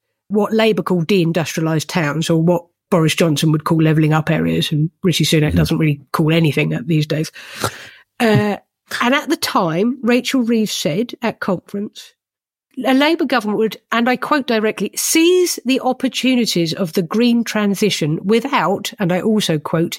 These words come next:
Speaker 1: "dither or delay." She said, "Twenty-eight billion pounds of capital investment in our country's green transition for each and every year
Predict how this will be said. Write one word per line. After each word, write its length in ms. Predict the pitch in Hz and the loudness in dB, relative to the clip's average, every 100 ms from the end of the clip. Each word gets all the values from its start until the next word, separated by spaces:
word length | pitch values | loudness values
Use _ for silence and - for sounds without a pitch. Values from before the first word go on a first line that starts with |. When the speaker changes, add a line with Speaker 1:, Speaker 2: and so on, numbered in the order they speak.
| _ 170 | _ -2
Speaker 1:
"dither 420 | 233 240 285 277 - | 0 2 0 -2 -4
or 160 | 208 180 | 0 0
delay." 440 | 180 175 165 - - _ _ _ _ _ _ _ _ _ _ _ _ _ | 2 0 -2 -6 -14 _ _ _ _ _ _ _ _ _ _ _ _ _
She 160 | - 254 | -4 0
said, 260 | 277 214 | 0 0
"Twenty-eight 680 | - 339 339 349 285 220 - | -2 -2 2 2 0 -2 0
billion 320 | 302 294 277 | 2 2 2
pounds 320 | 220 214 202 | 0 0 0
of 180 | 190 - | -4 -4
capital 400 | - 262 - 262 | -4 -4 -2 -2
investment 500 | 247 220 185 - 165 | 0 0 -2 -4 -4
in 140 | 208 | -2
our 120 | 190 190 | -2 -2
country's 440 | - 233 - 180 | -4 -4 -2 -4
green 440 | - 240 240 240 - _ | 0 0 2 -2 -8 _
transition 640 | - 214 190 170 - 165 180 | -2 0 0 -2 -2 -4 -2
for 280 | - 202 - - | 0 -2 -2 0
each 420 | 302 311 - - _ - | 2 2 -4 -10 _ -6
and 180 | 190 190 - | -2 -2 0
every 400 | 269 277 - 285 | 0 0 2 2
year 400 | 262 220 185 | 4 4 2